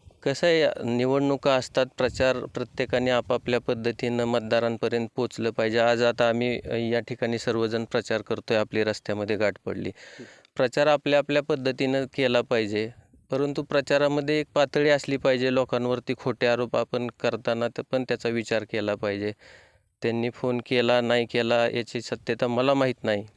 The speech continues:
Speaker 1: परंतु संजय बाबांचे असे व्हिडिओ दर महिन्याला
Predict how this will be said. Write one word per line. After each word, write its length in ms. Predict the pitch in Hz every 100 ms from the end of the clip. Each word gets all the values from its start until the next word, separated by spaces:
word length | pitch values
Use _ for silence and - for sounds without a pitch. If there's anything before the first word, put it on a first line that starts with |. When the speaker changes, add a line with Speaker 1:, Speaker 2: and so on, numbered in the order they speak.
| -
Speaker 1:
परंतु 360 | 123 127 123
संजय 420 | 143 - 127 127 143
बाबांचे 520 | 135 127 127 123 131
असे 300 | 127 - 135
व्हिडिओ 520 | 127 120 127 127 127 120 -
दर 240 | 123 135
महिन्याला 640 | 135 135 113 117 120 120 117